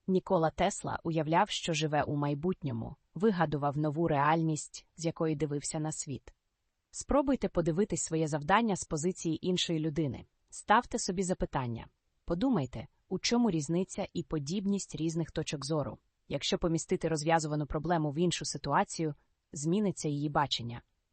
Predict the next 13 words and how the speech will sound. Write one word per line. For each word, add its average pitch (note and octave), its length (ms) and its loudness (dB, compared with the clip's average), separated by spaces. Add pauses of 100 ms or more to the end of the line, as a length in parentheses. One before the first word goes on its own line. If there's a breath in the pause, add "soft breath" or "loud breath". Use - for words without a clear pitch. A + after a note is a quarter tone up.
(320)
Спробуйте A#3+ 680 2
ототожнити F3+ 680 0
себе F3+ 400 0
з F3+ 80 -2
об'єктом D#3 520 -2
поставленого C#3+ 680 -2
завдання C#3 640 0 (340 soft breath)
та F#3 120 0
оцінити G3 380 0
проблему E3+ 480 2
з C#3+ 80 -4
його D#3+ 180 0
погляду. D3 520 -2